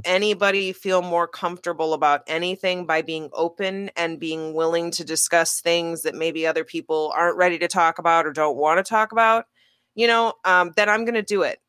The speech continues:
'cause that's, that's my calling as a Jedi, is to, uh, is to reach out and bring more people in to the Force. And that's just always how I've felt. So people out there listening, you know, come and find me on Twitter and,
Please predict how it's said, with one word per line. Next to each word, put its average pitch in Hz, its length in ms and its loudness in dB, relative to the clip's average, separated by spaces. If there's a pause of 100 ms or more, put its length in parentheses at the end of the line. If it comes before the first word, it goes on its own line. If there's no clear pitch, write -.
(140)
'cause 170 460 -2 (300)
that's, 202 520 -2
that's 220 240 0
my 208 220 2
calling 175 480 -2
as 156 160 -6
a 160 80 -8
Jedi, 135 480 -2
is - 200 -12
to, 151 340 -8
uh, 139 240 -2 (840)
is 180 280 0
to 196 140 0
reach 190 300 0
out 175 480 2
and 165 340 -2
bring 165 240 0
more 156 360 -2
people 147 400 -8
in 135 420 -8 (440)
to 156 120 -8
the 139 80 -6
Force. 117 460 -6
And 170 120 0
that's 170 320 0
just 175 280 -2
always 170 400 4
how 165 180 4
I've 151 240 2
felt. 185 400 2
So 147 460 0 (580)
people 220 280 0
out 202 200 4
there 190 160 4
listening, 196 640 -2
you 175 80 -6
know, 165 300 -2 (240)
come 196 180 0
and 190 120 -4
find 196 280 2
me 196 100 -2
on 185 180 2
Twitter 185 440 0
and, 165 260 -4